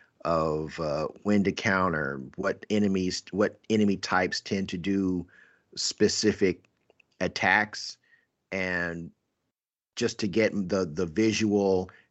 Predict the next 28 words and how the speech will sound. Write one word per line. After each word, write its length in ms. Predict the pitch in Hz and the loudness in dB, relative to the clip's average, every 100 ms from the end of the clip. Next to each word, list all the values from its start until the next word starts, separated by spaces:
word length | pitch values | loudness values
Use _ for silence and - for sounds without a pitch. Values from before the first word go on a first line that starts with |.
| _ | _
and 240 | 95 92 | 0 0
the 60 | 90 | 0
muscle 380 | 92 101 - 98 | 2 0 0 -4
memory 500 | 95 98 95 90 85 | -2 -2 -2 -4 -4
cues 760 | - 104 95 92 90 85 - - _ _ _ _ _ _ - | -4 0 2 2 0 -2 -8 -12 _ _ _ _ _ _ 0
in 300 | 104 98 95 | 2 4 4
line, 520 | 101 107 95 87 82 | 4 4 2 -2 -4
so 180 | - 92 | -2 0
I'm 380 | 87 90 87 95 | 0 -2 -6 -8
r-, 80 | - _ _ _ 117 | -10 _ _ _ 0
even 420 | 110 101 92 82 | 2 2 -2 -4
better 320 | - 104 104 | 2 4 4
prepared. 520 | 101 85 - 92 87 | 0 -4 0 0 0
So 160 | - 92 | -4 -6
when 120 | 90 | -4
I 80 | 90 | -6
start, 380 | - 90 90 - _ 95 | -4 -2 -2 -4 _ -8
so 180 | 87 101 | -2 0
when 100 | 92 | 2
I 120 | 90 | 2
go 260 | 80 95 95 | 2 0 0
in 220 | 92 95 90 | -2 -2 0
and 100 | 87 | 0
actually 320 | 87 - 85 | -2 -2 -4
do 220 | 92 95 | -2 -2
the 120 | 90 | -2
run, 600 | 78 85 90 90 95 95 - - - - _ - | -2 -2 0 0 -2 -4 -10 -20 -20 -20 _ -6
um, 560 | 85 82 82 80 80 | -2 0 0 -2 -6